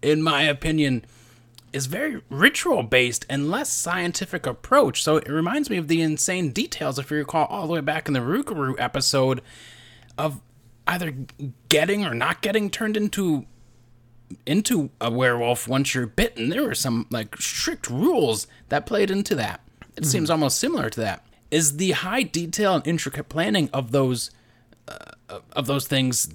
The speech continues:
Speaker 1: that on the surface level appear to make this legitimate because it is so detailed, does that make it more legitimate? So, meaning if someone put this much thought into over a ten-month experiment,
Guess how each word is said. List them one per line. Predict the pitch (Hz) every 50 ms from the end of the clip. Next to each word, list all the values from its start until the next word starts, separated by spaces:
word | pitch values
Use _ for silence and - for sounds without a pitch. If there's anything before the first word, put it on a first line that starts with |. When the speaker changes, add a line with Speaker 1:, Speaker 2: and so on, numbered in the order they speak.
| - _ -
Speaker 1:
that | - 135 127 -
on | 135 135 135
the | 123
surface | - - - 185 170 180 160 -
level | 160 156 139 139 - -
appear | 123 - - - - - _ - _ _ - - 127 143 156 151
to | 151
make | 139 127 131 139 -
this | - 156 - -
legitimate | 135 127 104 117 120 147 202 311 320 - - -
because | 117 123 - - 147 135 123 131
it | - - 147 135 139
is | 143 151 151 -
so | - - 165 156 131
detailed, | - - 127 135 147 - - 233 254 277 269 269 -
does | - 123 113
that | 123 117 - -
make | 107 123 123 127 151 - 214
it | - -
more | 214 226 233
legitimate? | 226 226 226 - 247 262 254 269 277 262 - - _ - - - - - -
So, | - - - 160 160 156 156 143 135 - - - - - -
meaning | 151 180 190 190 180 160
if | 147 -
someone | - 185 180 165 151
put | - - 190 -
this | 180 165 160
much | 175 160 139 - -
thought | - - - 175 185 220 - - -
into | 160 165 165 156 - - 165 156 151 -
over | - 170 165 151 151 160 - -
a | 131
ten-month | 131 - - - - - 180 196 190 185 180 180 185 185 - -
experiment, | 131 - - - - - - - 160 202 294 330 285 175 127 127 123 123 - - - -